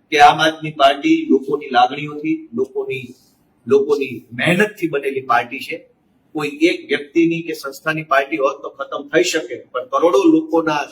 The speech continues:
દિલની સંવેદનાઓથી બનેલી પાર્ટી છે, એને સત્તાની તાકાતથી ખતમ નથી કરી શકાતી.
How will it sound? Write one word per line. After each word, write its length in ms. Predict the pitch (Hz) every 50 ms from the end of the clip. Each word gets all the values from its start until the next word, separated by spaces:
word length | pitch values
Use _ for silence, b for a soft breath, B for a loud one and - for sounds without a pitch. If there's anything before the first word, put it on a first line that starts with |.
| - _
દિલની 360 | 147 160 160 165 165 170 165
સંવેદનાઓથી 960 | 156 - - - - - 180 208 214 220 208 - 180 180 170 170 170 170 160 151
બનેલી 380 | - 143 139 151 143 147 143
પાર્ટી 320 | 139 131 131 135 - 156 143
છે, 360 | 143 156 160 165 165 - _ _ _ _ _ -
એને 120 | 135 131
સત્તાની 400 | 131 143 139 - 139 135 135 135
તાકાતથી 520 | 127 131 131 131 131 135 135 - - -
ખતમ 300 | - 127 - - 135 131 117
નથી 180 | 113 - 135
કરી 180 | 123 131 143 147
શકાતી. 720 | 139 156 156 - 160 160 - 165 180 185 185 - - -